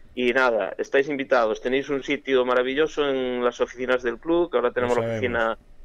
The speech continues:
Speaker 1: en la primera planta de, del edificio y te, hay allí unas vistas espectaculares de, del parque náutico y del campo de regatas.
Speaker 2: Lo sabemos, Gabriel, lo sabemos. Muchas gracias por todo. Tú vacaciones que las tienes que coger, tú las coges en febrero, claro, en octubre. ¿Cuándo te dan a ti vacaciones?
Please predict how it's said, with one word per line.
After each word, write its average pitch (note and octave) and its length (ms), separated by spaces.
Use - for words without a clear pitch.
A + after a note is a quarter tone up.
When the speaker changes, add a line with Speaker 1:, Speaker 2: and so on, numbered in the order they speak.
Speaker 1:
en A#2+ 100
la A#2+ 100
primera B2+ 400
planta B2+ 380
de, A#2+ 480
del A#2 180
edificio C#3+ 540
y C3 60
te, B2 340
hay B2 180
allí B2+ 160
unas B2 280
vistas C#3 580
espectaculares C3 920
de, A2+ 640
del A2 160
parque A#2+ 280
náutico B2+ 360
y A#2+ 40
del A2 160
campo A2 260
de G2 80
regatas. F#2 220
Speaker 2:
Lo A2 140
sabemos, B2 380
Gabriel, B2 260
lo A#2 60
sabemos. B2 440
Muchas C#3+ 240
gracias D3+ 220
por C3+ 160
todo. D#3 260
Tú E3+ 100
vacaciones G3+ 420
que G3 60
las D#3 80
tienes C#3+ 180
que C3 60
coger, C3+ 320
tú B2 80
las E3 160
coges E3+ 200
en A#2+ 100
febrero, D3+ 380
claro, G3 260
en C#3+ 60
octubre. D#3+ 320
¿Cuándo F#3 200
te F#3 60
dan E3+ 100
a D#3+ 80
ti D#3+ 80
vacaciones? D3+ 560